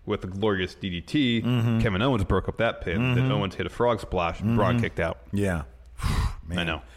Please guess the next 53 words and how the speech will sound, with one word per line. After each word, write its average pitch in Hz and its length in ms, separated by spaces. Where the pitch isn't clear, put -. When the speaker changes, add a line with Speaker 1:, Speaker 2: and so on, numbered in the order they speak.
Speaker 2:
So, - 140
yeah, 143 200
it's 113 120
not 147 120
like 107 220
bang, 107 200
bang, 95 220
bang, 101 240
but 80 120
still, 92 500
Speaker 1:
Yeah, 95 180
Speaker 2:
man. 87 120
Speaker 1:
yeah. 82 120
I 117 40
mean, 123 100
Speaker 2:
And 120 60
Speaker 1:
the 117 60
Speaker 2:
they 113 40
Speaker 1:
idea 110 320
is, 90 80
and 98 100
the 95 40
commentary 107 380
sold 98 220
it, 85 80
is 87 100
that 85 120
he 123 120
Speaker 2:
Yeah, 131 100
Speaker 1:
kicked 104 80
Speaker 2:
they 107 80
Speaker 1:
out 95 60
Speaker 2:
did. 87 40
Speaker 1:
of 80 80
three 87 180
finishers. - 440
Speaker 2:
Yeah, 92 200
exactly. 80 600
Yeah, 78 240
they 82 140
did. 78 280
Speaker 1:
Um, - 20
Speaker 2:
So, 101 60
I 101 100
Speaker 1:
in 101 60
Speaker 2:
don't 113 140
Speaker 1:
the 110 80
Speaker 2:
know. 117 100
Speaker 1:
end, 113 140
though, 98 160
Braun 107 360
power 120 280
slams 117 420